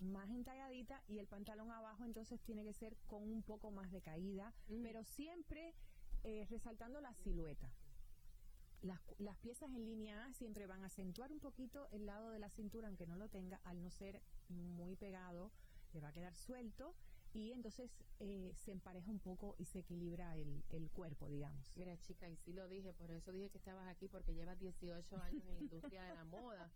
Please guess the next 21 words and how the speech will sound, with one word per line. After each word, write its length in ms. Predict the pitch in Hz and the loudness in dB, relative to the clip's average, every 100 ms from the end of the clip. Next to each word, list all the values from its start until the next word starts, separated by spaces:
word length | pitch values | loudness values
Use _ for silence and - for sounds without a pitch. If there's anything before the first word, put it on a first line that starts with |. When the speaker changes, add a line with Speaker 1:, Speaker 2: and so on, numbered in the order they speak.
| 330 | -8
Speaker 1:
<laughs> 180 | 320 - 294 - | -8 -8 -8 -6
Speaker 2:
Eh, 120 | 196 214 | -6 -6
y 60 | |
que 120 | - | -8
eres 140 | 226 240 | -6 -4
diseñadora, 720 | 262 240 208 196 226 254 220 | -4 -4 -4 -2 -4 -4 -4
obviamente, 720 | 202 208 196 196 269 262 214 180 | -2 -2 -2 -4 -2 -2 -2 -2
y 100 | 180 | -2
quién 180 | - 208 | -4 -4
mejor 280 | 226 240 226 | -4 -4 -6
que 100 | 220 | -4
tú 180 | 233 | -4
para 200 | 226 226 | -4 -6
contarnos 560 | 214 202 196 190 208 220 - - - | -4 -4 -4 -6 -6 -6 -6 -6 -6
cómo 260 | 240 262 | -6 -4
Speaker 1:
Tienes 180 | 349 359 | -4 -4
Speaker 2:
debemos 320 | 339 359 359 | -4 -4 -4
vestir 160 | 240 381 | -4 -2
Speaker 1:
razón. 200 | 370 381 | -2 -2
Speaker 2:
nuestros 340 | 381 427 453 | -4 -4 -4
Speaker 1:
Tiene-, 100 | 220 | -4